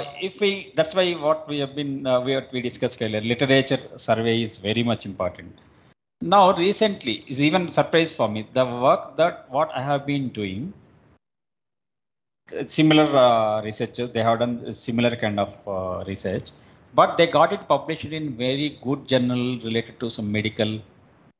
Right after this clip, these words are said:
and pharmaceutical, like a biological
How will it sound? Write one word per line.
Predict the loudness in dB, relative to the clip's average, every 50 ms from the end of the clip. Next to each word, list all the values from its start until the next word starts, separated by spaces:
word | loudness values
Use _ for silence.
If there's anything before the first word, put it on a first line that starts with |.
| _ _ _ _ _ _ _ _ _ _ _ _
and | -6 -4 -2 -2 -2 -2 0
pharmaceutical, | 4 4 4 4 4 2 -2 -2 -4 -8 -8 -10 -6 -6 -6 -4 -6 -8 -10 -10
like | -12 -8 -8
a | -6 -2
biological | 2 4 6 6 6 6 4 2 2 -2 -6 -6 -6 -6 -8